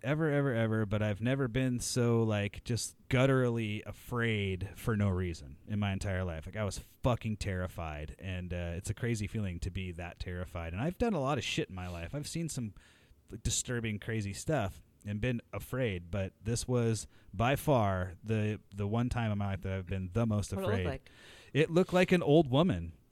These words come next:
Speaker 1: Looked like an old woman with flowing, long white hair. It's kind of greenish. It was, uh, it was like looking at the Northern Lights. It's like
Speaker 2: Mm-hmm.
Speaker 1: looking at Aurora
Speaker 2: That's a
Speaker 1: Borealis.
Speaker 2: good way to describe
Speaker 1: But
Speaker 2: it.
Speaker 1: it was in my bedroom. I lived in this house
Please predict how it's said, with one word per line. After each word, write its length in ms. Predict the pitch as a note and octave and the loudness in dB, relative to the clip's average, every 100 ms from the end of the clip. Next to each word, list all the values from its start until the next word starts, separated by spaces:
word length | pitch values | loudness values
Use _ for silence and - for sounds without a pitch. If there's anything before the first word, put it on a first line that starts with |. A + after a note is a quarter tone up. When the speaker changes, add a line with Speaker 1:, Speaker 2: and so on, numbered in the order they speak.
| _ _ _ C3 | _ _ _ 0
Speaker 1:
Looked 180 | D3 | 2
like 120 | D3+ C#3+ | 2 -2
an 100 | A#2+ | 2
old 260 | C#3 E3 | 4 6
woman 460 | C#3 D#3 F3 F#3 F3 - | 6 6 4 2 -2 0
with 380 | B2 A#2+ A#2 G#2 - | 4 6 4 2 -8
flowing, 720 | - C3+ C#3 D#3 D#3 D#3+ - | -4 4 6 6 6 4 0
long 440 | C3+ C3+ D#3 F3 E3 | 0 4 4 6 4
white 280 | D#3 E3+ D3 | 4 4 4
hair. 180 | D3+ | 6
It's 140 | D3+ - | 4 4
kind 200 | E3 E3+ | 4 4
of 140 | C#3+ | 2
greenish. 640 | A2+ C3+ D3 C3 A2+ - - | 2 4 4 4 2 0 -2
It 80 | A#2+ | 0
was, 260 | A#2+ B2 B2 | 2 4 2
uh, 340 | A#2+ A2+ A2 | 0 0 -2
it 300 | - - - B2+ | -6 -18 -2 2
was 100 | E3 | 4
like 140 | C#3+ | 6
looking 240 | E3 E3 | 4 4
at 160 | D#3 - | 2 4
the 240 | C3+ B2 | 4 4
Northern 400 | A#2 B2 B2 A2 | 6 8 8 4
Lights. 340 | G2+ E2+ - - D#3+ | 0 -4 -10 -10 -6
It's 100 | C#3 | -4
like 100 | A2+ | -2
Speaker 2:
Mm-hmm. 60 | |
Speaker 1:
looking 200 | A#2+ B2 | -2 2
at 120 | A2+ | 2
Aurora 180 | G#2+ G#2 | 4 4
Speaker 2:
That's 100 | G2 | 4
a 20 | G2+ | 2
Speaker 1:
Borealis. 440 | F#2+ F2+ D#2+ D#2+ | 0 -2 -4 -4
Speaker 2:
good 100 | D3+ | -6
way 120 | C#3+ | -6
to 60 | C3+ | -8
describe 300 | - - C#3+ | -14 -12 -2
Speaker 1:
But 100 | C3+ | 2
Speaker 2:
it. 0 | |
Speaker 1:
it 40 | A#2+ | 4
was 120 | B2 | 4
in 100 | E3 | 4
my 140 | D#3 | 4
bedroom. 400 | C#3 C#3+ B2 C3+ | 6 6 6 6
I 80 | A2+ | 6
lived 240 | B2+ C3 | 4 4
in 80 | B2 | 4
this 140 | A2 - | 4 4
house 500 | A#2+ A#2 - - | 4 4 2 -4